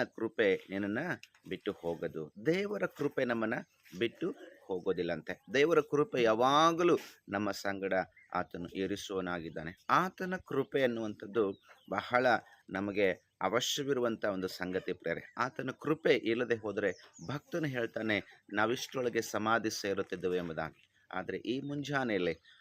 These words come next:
ಆತನು ತನ್ನ ಕೃಪೆಯನ್ನು ನಮ್ಮ ಮೇಲೆ ಇರಿಸಿ, ಬೆಟ್ಟ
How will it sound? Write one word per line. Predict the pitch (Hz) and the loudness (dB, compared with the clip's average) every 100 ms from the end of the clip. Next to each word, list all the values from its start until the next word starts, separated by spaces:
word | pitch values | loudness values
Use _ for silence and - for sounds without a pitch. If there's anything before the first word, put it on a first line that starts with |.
| - | -2
ಆತನು | 101 120 123 117 | 0 0 -2 -6
ತನ್ನ | 113 110 | -2 -2
ಕೃಪೆಯನ್ನು | 110 - 127 135 147 143 | -4 -2 -4 0 0 2
ನಮ್ಮ | 135 113 | 0 0
ಮೇಲೆ | 110 113 104 | 0 0 0
ಇರಿಸಿ, | 95 104 - 98 - _ _ - | 0 -4 -4 -6 -8 _ _ -4
ಬೆಟ್ಟ | 104 131 - | 0 2 2